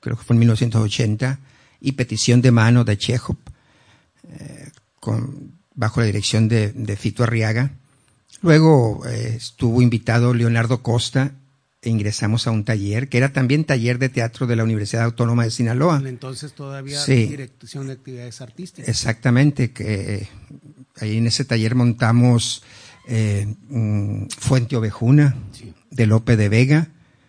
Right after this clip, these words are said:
Speaker 1: Luego hicimos nuestro propio grupito, por, por decirlo de algún modo, ¿no? Grupo Bufón.
Speaker 2: ¿Con quién lo hiciste?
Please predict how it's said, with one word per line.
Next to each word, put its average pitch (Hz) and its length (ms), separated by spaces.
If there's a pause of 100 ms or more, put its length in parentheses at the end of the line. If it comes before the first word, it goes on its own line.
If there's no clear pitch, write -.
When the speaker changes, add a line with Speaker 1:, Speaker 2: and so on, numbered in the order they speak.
(400)
Speaker 1:
Luego 160 240
hicimos 151 340
nuestro 123 400
propio 120 800 (300)
grupito, 123 640
por, 113 180 (720)
por 107 180
decirlo 117 300
de - 20
algún 123 240
modo, 123 300
¿no? 131 240
Grupo 117 560
Bufón. 135 720 (240)
Speaker 2:
¿Con 160 140
quién 185 160
lo 196 60
hiciste? - 460